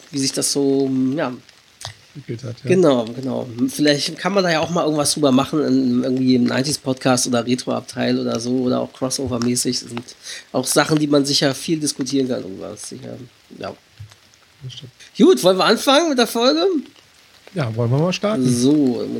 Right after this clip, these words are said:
Speaker 1: müssen wir den richtigen Tab wieder hier öffnen. Da. So, also, die Folge zwanzig der ersten Staffel mit dem deutschen Titel Der Kokon besprechen wir heute.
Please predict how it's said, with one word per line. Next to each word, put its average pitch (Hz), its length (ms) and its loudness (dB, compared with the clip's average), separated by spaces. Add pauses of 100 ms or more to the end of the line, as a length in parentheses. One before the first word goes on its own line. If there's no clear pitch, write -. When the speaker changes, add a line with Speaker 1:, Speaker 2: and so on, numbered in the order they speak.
Speaker 1:
müssen 120 140 -4
wir 131 60 -2
den 120 360 -6
richtigen 127 380 -8
Tab - 280 -8
wieder 123 140 0
hier 117 200 -4
öffnen. 143 320 -4
Da. 85 280 -6 (500)
So, 170 460 2 (400)
also, 165 500 2 (540)
die 147 100 -2
Folge 208 560 4
zwanzig 156 760 -2
der 143 140 -2
ersten 143 240 -4
Staffel 139 460 -2
mit 135 160 2
dem 139 200 4
deutschen 147 380 0
Titel 151 460 2
Der 170 300 2
Kokon 190 640 2
besprechen 123 480 -4
wir 110 60 -8
heute. 101 480 -6